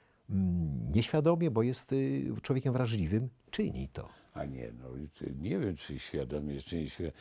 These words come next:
Speaker 2: Poeta często działa nieświadomie, ale chodzi o to, o rezultat.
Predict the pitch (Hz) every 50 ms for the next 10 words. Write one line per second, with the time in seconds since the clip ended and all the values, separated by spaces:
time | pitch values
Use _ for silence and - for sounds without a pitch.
0 | - - - _ - - 156 156 - 139 127 117 - - 117 101 90 - - -
1 | 117 104 92 85 92 90 85 85 90 107 135 - - - - - - 71 65 57
2 | 57 60 58 55 58 64 67 71 76 80 87 95 95 95 - - - - - _
3 | _ - 90 85 67 71 82 82 80 78 - - 87 87 87 87 87 104 113 101
4 | 98 113 95 - - - - -